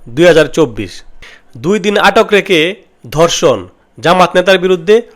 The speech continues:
মামলা। নিউজটি প্রকাশিত হয়েছে প্রতিদিন বাংলাদেশে। উনিশ জানুয়ারি দুই হাজার পঁচিশ,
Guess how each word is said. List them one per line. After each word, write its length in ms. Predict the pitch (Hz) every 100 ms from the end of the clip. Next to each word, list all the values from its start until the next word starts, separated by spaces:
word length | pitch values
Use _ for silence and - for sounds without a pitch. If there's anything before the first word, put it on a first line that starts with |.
| _ -
মামলা। 480 | 147 156 131 92 - _ _ _ -
নিউজটি 320 | 151 175 208
প্রকাশিত 400 | 208 190 185 196
হয়েছে 400 | 208 190 151 160 - _ _ -
প্রতিদিন 400 | 202 202 185 185
বাংলাদেশে। 580 | 170 160 131 107 95 90 _ _ _ _ _ - - _ -
উনিশ 280 | 175 247
জানুয়ারি 520 | 220 240 226 196 127 92 _ -
দুই 140 | 120 185
হাজার 200 | 185 180
পঁচিশ, 480 | 175 - 117 95